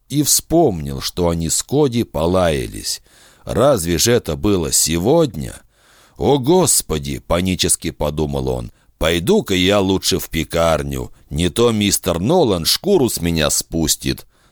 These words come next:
Но Керт так устал, что не стоял на ногах. «Не как грипп», — подумал он, — «ничего страшного, денек можно и пропустить.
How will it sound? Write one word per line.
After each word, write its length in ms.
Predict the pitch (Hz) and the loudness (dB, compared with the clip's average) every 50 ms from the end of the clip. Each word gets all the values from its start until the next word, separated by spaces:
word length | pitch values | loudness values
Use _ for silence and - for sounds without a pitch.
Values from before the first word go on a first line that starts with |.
| _ _ | _ _
Но 240 | - 65 73 76 71 | -6 -4 -2 -2 -2
Керт 500 | - - 131 160 151 139 - - - - _ _ _ _ _ _ | 0 0 2 2 2 0 -2 -10 -20 -20 _ _ _ _ _ _
так 320 | - 123 147 165 151 - 156 | 0 2 2 2 2 2 2
устал, 680 | 147 135 - - - - 101 98 98 87 73 64 - _ _ _ | 2 4 2 2 0 0 0 2 2 2 0 -2 -6 _ _ _
что 280 | - - - - - 82 | -10 -10 -4 -2 0 0
не 160 | 82 80 76 | 0 0 0
стоял 500 | 69 - - 69 65 73 80 101 113 107 | -2 -2 -2 0 0 2 2 2 2 2
на 140 | 87 85 82 | 0 -2 -2
ногах. 640 | 80 76 71 71 65 67 67 64 58 - - - - _ _ _ _ _ _ _ - | -2 -2 -4 -4 -2 -2 -2 -2 -2 -6 -10 -16 -20 _ _ _ _ _ _ _ -6
«Не 180 | 69 87 101 | -4 -2 -2
как 320 | 98 - 147 160 170 139 104 | 0 2 2 2 2 0 0
грипп», — 440 | 107 110 110 135 151 151 - - - - _ _ - | 0 2 4 4 4 2 0 -2 -10 -20 _ _ -8
подумал 560 | 76 76 80 78 82 80 78 78 73 67 67 | -6 -6 -4 -2 -2 -2 0 0 -2 -2 -2
он, — 260 | 65 64 64 55 - - _ _ _ | -2 -2 -4 -6 -10 -16 _ _ _
«ничего 520 | - 90 110 117 - - 160 175 190 185 151 | -4 -2 0 0 2 2 4 4 4 4 2
страшного, 840 | - - - 110 127 - 175 156 107 - - 80 76 71 67 65 64 | 2 0 0 2 2 4 2 2 0 0 -2 -4 -6 -8 -8 -8 -6
денек 540 | 62 80 90 101 131 175 208 208 165 - | -4 -2 0 0 2 2 2 2 0 0
можно 460 | 90 95 110 139 156 151 113 92 95 98 | -4 -2 0 2 2 2 2 0 0 -2
и 80 | 90 | -2
пропустить. 1000 | 80 - 80 80 71 - 71 76 76 - - - - 85 95 90 71 - - | -2 -2 -4 -4 -4 -4 -6 -4 -2 -2 -4 -2 -2 0 0 0 -2 -4 -10